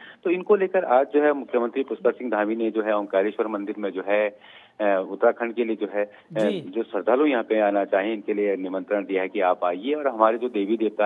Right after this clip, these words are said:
Speaker 1: हैं, यानी जो शीतकाल की जो यात्रा इस समय जो शुरुआत की गई है साहिल, ये आने वाले समय में पता चलेगा साहिल कि किस तरह के लोग जो हैं या किस तरह के यात्री जो है, अ,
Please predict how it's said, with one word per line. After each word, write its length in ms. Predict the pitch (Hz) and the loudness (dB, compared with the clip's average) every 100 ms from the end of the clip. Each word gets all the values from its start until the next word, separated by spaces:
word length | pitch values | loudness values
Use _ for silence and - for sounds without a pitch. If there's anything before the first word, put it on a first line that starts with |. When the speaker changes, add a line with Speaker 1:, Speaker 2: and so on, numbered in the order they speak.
| 107 | -2
Speaker 1:
हैं, 80 | 139 | -2
यानी 240 | 143 170 | -2 -2
जो 80 | 180 | -4
शीतकाल 480 | 180 180 202 202 170 | -4 -6 0 2 2
की 180 | 151 143 | 0 -4
जो 100 | 135 | 2
यात्रा 400 | 104 101 127 131 - _ - - 123 | 2 4 2 2 -2 _ -20 -12 -8
इस 60 | |
समय 220 | 135 147 147 | -2 0 0
जो 100 | 151 | -2
शुरुआत 540 | - 123 120 156 156 | -4 0 4 4 2
की 100 | 135 | -6
गई 180 | 113 113 | -2 -2
है 180 | 110 113 | 0 -2
साहिल, 420 | - 107 160 208 - - - 165 | 0 0 0 -6 -10 -20 -10 -4
ये 60 | |
आने 300 | 165 127 147 | 2 2 4
वाले 200 | 185 190 | 2 2
समय 280 | 190 165 165 | 0 0 0
में 140 | 165 160 | 0 0
पता 260 | 143 151 | 2 2
चलेगा 320 | 151 135 135 | 2 2 2
साहिल 280 | 131 120 135 | 2 0 -2
कि 120 | 131 | -4
किस 180 | 147 131 | -6 -6
तरह 180 | - 131 | 0 0
के 140 | 127 | 0
लोग 280 | 117 120 117 | -2 -2 0
जो 100 | 117 | -4
हैं 160 | 110 120 | -2 -4
या 60 | |
किस 180 | 117 110 | -4 -6
तरह 140 | - 110 | -4 -2
के 100 | 113 | 0
यात्री 380 | 98 90 117 | -2 -2 -4
जो 140 | 110 104 | -4 -4
है, 240 | 113 | 0
अ, 20 | 117 | 0